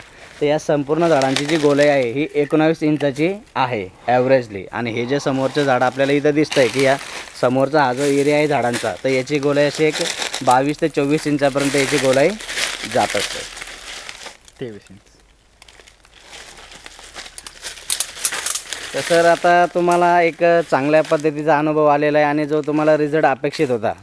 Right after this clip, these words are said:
Speaker 1: तसा रिझल्टसुद्धा इथं तुमच्या डोळ्यासमोर दिसतोय. तर तुम्ही शेतकऱ्यांना काय सांगणार? शेतकऱ्यांनी कशा पद्धतीने या वन शेतीकडे बघायचं असतं?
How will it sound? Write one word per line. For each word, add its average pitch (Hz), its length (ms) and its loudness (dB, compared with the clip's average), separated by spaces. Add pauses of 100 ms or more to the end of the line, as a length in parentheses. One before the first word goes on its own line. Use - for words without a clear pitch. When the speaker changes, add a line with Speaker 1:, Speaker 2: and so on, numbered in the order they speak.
(160)
Speaker 1:
तसा 139 200 2
रिझल्टसुद्धा 139 520 2
इथं 139 200 2
तुमच्या 135 280 2
डोळ्यासमोर 135 500 2 (140)
दिसतोय. 123 460 0 (500)
तर 131 100 6
तुम्ही 147 240 4
शेतकऱ्यांना 143 560 2
काय 143 220 2
सांगणार? 110 340 -2
शेतकऱ्यांनी 135 680 -2
कशा 147 340 2
पद्धतीने 135 580 0
या 135 140 4
वन 139 260 2
शेतीकडे 120 320 0
बघायचं 107 380 0
असतं? - 220 -14